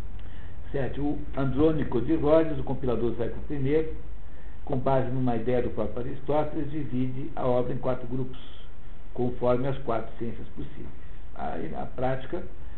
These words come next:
essa é uma, essa é uma classificação do próprio Aristóteles, é de uma utilidade tremenda,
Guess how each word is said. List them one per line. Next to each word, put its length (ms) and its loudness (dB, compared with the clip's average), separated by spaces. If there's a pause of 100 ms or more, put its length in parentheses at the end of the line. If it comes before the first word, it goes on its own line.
(300)
essa 280 0
é 20 0
uma, 160 2
essa 420 0
é 40 2
uma 540 0 (200)
classificação 680 0
do 160 2
próprio 420 2
Aristóteles, 560 0
é 60 0
de 100 0
uma 140 0
utilidade 560 0
tremenda, 500 0